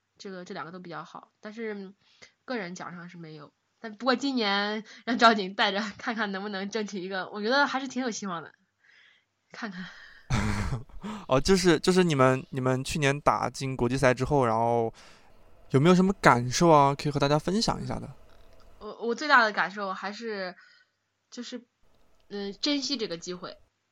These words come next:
Speaker 1: 我们是第一次出去，可能还是，就是目光浅了一点嘛，看得，看得，看得近了一点，就觉得，哎呀，能出去就不错了，然后对自己要求也不是很高。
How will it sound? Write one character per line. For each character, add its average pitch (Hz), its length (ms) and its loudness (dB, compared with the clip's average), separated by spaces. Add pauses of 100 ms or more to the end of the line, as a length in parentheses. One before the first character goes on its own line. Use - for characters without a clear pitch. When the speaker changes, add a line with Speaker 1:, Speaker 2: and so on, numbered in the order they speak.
(180)
Speaker 1:
我 202 120 -6
们 214 140 -4
是 269 160 -8
第 285 140 -2
一 294 80 0
次 269 120 -6
出 254 200 -8
去， 247 120 -4
可 202 160 -8
能 190 240 -6
还 208 140 -8
是， 208 460 -6 (300)
就 226 120 -14
是 233 60 -8
目 233 200 -6
光 220 260 -2
浅 165 240 -10
了 180 100 -6
一 208 60 -6
点 175 200 -6
嘛， 117 180 -8 (120)
看 247 180 -6
得， 208 300 -6
看 254 180 -6
得， 214 60 -4
看 269 160 -6
得 226 80 -2
近 262 200 -2
了 208 80 0
一 185 80 -2
点， 175 200 -10
就 226 80 -10
觉 202 100 -8
得， 202 120 -2
哎 190 140 -6
呀， 190 120 -4
能 185 160 -10
出 262 140 -10
去 254 120 -8
就 240 100 -2
不 196 120 -8
错 226 220 -2
了， 156 200 0 (560)
然 196 120 -8
后 226 80 -6
对 233 120 -2
自 - 80 -12
己 226 60 -8
要 220 140 0
求 220 80 -4
也 196 100 -2
不 196 140 -14
是 208 80 -10
很 190 180 -12
高。 170 340 -6